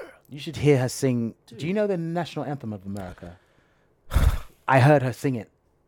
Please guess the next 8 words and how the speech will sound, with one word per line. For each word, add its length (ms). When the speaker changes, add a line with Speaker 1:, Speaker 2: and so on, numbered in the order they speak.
Speaker 1:
It 80
was 140
amazing. 500
Speaker 2:
Try 160
to 60
be 80
slick. 400
Um, 600